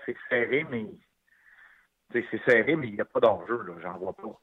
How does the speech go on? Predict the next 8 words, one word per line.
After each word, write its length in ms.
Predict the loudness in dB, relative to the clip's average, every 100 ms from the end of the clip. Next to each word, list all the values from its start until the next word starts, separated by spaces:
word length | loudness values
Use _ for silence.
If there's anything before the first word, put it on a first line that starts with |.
| _ _ _ _ -10
Alors 260 | -2 0
là, 400 | 4 8 10 10
euh, 380 | 10 6 4 4
il 80 | 2
s'agit 240 | 0 -2
de 60 | -4
trouver, 460 | -2 2 6 6 6
puis 600 | -2 -2 -4 -2 0 0